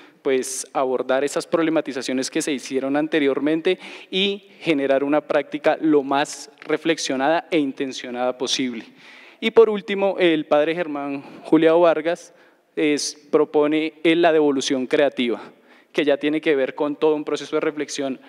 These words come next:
alrededor de los tres primeros verbos y, eh, unas propuestas mucho más serias en términos epistemológicos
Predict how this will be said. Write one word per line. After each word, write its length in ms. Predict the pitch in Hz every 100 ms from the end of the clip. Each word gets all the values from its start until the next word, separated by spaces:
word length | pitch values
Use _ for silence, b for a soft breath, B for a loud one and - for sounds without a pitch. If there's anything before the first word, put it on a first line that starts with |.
| B
alrededor 480 | 139 139 143 131 135
de 80 | 160
los 180 | 165 -
tres 240 | 147 139
primeros 460 | - 165 165 165 160
verbos 440 | 180 170 196 - B B B -
y, 320 | 208 214 190 - -
eh, 500 | 139 135 135 127 117 B B B
unas 340 | - 151 147
propuestas 560 | - - - 123 - 143
mucho 280 | 151 147 156
más 200 | 147 139
serias 360 | 156 143 139
en 160 | - 139
términos 460 | 131 127 131 139 139 B B -
epistemológicos 1000 | 139 127 - 127 123 135 156 156 170